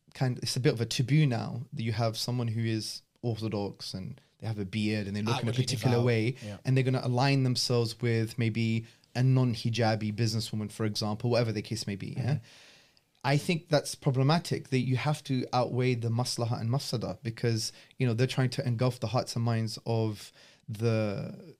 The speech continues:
Speaker 1: youth and of the population, and it's through law, and there are external actors as well that are playing a huge role, and people need to come together for good, right? You can't say, "Oh, you know, but they,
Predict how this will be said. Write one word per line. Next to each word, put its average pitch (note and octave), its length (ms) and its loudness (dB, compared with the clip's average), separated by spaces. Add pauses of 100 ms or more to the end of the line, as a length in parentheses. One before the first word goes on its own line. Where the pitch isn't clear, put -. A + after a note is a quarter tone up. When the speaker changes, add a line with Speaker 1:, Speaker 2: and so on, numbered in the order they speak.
(140)
Speaker 1:
youth B2+ 640 0
and A2 380 -2
of A2 400 -2
the G#2+ 180 -4
population, A2+ 880 -4
and A2+ 100 -2
it's - 140 -8
through C3+ 300 0
law, A#2 340 -4 (460)
and A#2 120 -4
there A2 80 0
are - 80 -2
external A2+ 500 -2
actors A2 340 -6
as G#2 120 -8
well G#2 120 -4
that G#2 100 -4
are G#2 80 -4
playing G#2+ 360 -4
a G#2 40 -8
huge - 340 -8
role, G#2 300 -4 (440)
and A#2+ 120 -2
people D#3 220 2
need F3+ 140 -2
to E3 60 0
come D#3+ 200 0
together E3+ 360 0
for - 140 -4
good, F3+ 280 0 (260)
right? G#2 220 -4
You C3 100 -4
can't F3 320 -2
say, C#3 180 2
"Oh, E3 260 2
you D#3 100 2
know, D3 140 2
but C3+ 140 -2
they, D3 320 4